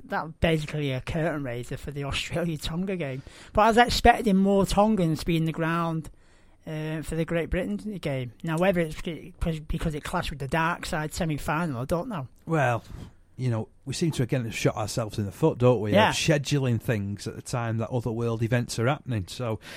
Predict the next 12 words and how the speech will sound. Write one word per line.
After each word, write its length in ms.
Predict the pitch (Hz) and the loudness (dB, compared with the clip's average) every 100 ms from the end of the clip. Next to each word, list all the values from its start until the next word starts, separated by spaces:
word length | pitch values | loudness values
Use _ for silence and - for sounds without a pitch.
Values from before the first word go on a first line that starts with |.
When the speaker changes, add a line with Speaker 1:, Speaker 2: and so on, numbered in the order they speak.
| - | 0
Speaker 2:
yeah, 360 | 151 165 123 - - - | 4 4 4 -2 -8 -4
I 60 | |
think 180 | 131 196 | 0 2
they 60 | 185 | 4
need 140 | 180 | 4
to 80 | - | 4
look 180 | 156 - | 2 2
at 80 | 127 | 0
a 40 | |
number 300 | 131 139 131 | 2 2 2
of 80 | 127 | -2
things. 380 | - 110 95 90 | -2 -2 -2 -6